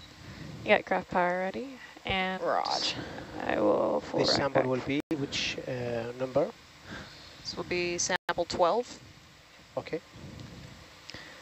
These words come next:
Speaker 4: And which Niskin are we pulling?
Speaker 1: Uh, whichever one Kylie feels.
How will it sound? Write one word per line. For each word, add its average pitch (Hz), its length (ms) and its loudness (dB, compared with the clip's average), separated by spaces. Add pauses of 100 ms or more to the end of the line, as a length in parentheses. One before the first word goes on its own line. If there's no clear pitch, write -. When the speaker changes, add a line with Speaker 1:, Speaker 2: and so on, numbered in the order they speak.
(500)
Speaker 4:
And 180 600 -2
which - 180 0
Niskin 214 280 2
are 220 80 2
we 226 120 2
pulling? 233 360 0 (640)
Speaker 1:
Uh, 233 320 2
whichever 247 380 6
one 220 180 4
Kylie 220 300 4
feels. 226 380 2